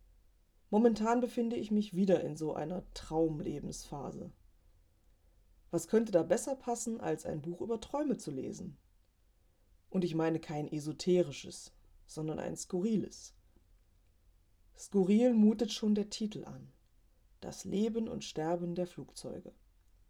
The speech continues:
Geschrieben hat es Heinrich Steinfest. Er ist meiner Meinung nach einer der besten deutschsprachigen Schriftsteller der Gegenwart.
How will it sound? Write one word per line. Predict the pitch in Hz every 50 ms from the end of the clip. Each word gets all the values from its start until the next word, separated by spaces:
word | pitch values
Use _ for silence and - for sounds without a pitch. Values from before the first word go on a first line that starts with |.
| _ _ _ _ _ _ _ _ _ _ _ _ _ _ _ _ -
Geschrieben | 170 - - - 220 254 269 294 262 220
hat | 202 -
es | 202 196 - - -
Heinrich | 190 196 208 214 214 208 208
Steinfest. | - - 185 175 175 175 175 - 175 - - - - - - - _ _ _ _ _ _ _ _ _ _ _ _ _ _ _ _ _ _ _ -
Er | 196 226 240
ist | - 262 254 - -
meiner | 180 175 185 226 240 233
Meinung | 226 220 220 226 220 -
nach | - 196 190 196 190 -
einer | - 170 170 165
der | 160 165 160
besten | 165 - 214 214 214 - - - 226 220
deutschsprachigen | 196 165 170 175 175 - - - 180 180 175 180 175 170 175 170
Schriftsteller | - - 160 147 - - - 160 156 160
der | 160 185 185
Gegenwart. | - 147 139 - - 85 - - - - - _